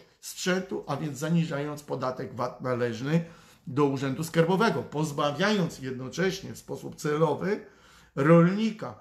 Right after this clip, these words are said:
maszyn rolniczych do produkcji, a tym samym, proszę państwa, działając na upadek gospodarstw rolnych. My nie chcemy nieuczciwej polityki rolnej, która doprowadza, proszę państwa,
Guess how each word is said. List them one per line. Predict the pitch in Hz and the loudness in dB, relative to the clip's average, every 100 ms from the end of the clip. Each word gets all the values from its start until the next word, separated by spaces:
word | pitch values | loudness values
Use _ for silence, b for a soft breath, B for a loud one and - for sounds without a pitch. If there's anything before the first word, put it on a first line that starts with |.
| B 135 | B -2
maszyn | 160 196 214 175 | -2 -2 0 0
rolniczych | 165 160 175 170 160 | 2 0 -2 -6 -6
do | 165 | -6
produkcji, | 165 143 123 - - 202 208 B B - | -6 -8 -8 -10 -6 -6 -6 B B -6
a | 139 | -4
tym | - 175 175 | 2 4 4
samym, | 165 233 247 180 123 | 4 2 2 2 -4
proszę | 101 117 123 110 | -8 -6 -6 -6
państwa, | 107 101 - 123 139 165 - - _ _ _ _ _ _ b b b b | -8 -10 -10 -6 -4 -4 -8 -20 _ _ _ _ _ _ b b b b
działając | 127 165 156 165 165 165 151 | 4 4 6 4 4 0 -6
na | 147 143 - _ | -6 -8 -14 _
upadek | 175 165 135 117 127 127 | -4 -2 -4 -4 -6 -4
gospodarstw | 165 165 214 139 120 110 | -6 -2 -2 -2 -6 -12
rolnych. | 113 107 | -12 -2
My | 147 | 4
nie | 185 180 | 4 2
chcemy | 170 262 294 262 147 B B B - - | -2 -2 0 0 -2 B B B -20 2
nieuczciwej | 170 185 165 - 208 180 160 | 4 4 2 -4 -4 -4 -4
polityki | - 165 143 196 - 143 | -2 -4 -4 -8 -6 -8
rolnej, | 127 139 196 185 135 117 | -4 2 4 4 2 -2
która | - 160 143 | -6 -4 -4
doprowadza, | - 170 170 170 175 165 165 | -2 -2 0 0 2 0 -2
proszę | 156 135 143 | -4 -8 -2
państwa, | 160 165 165 156 - | 0 0 0 -2 -4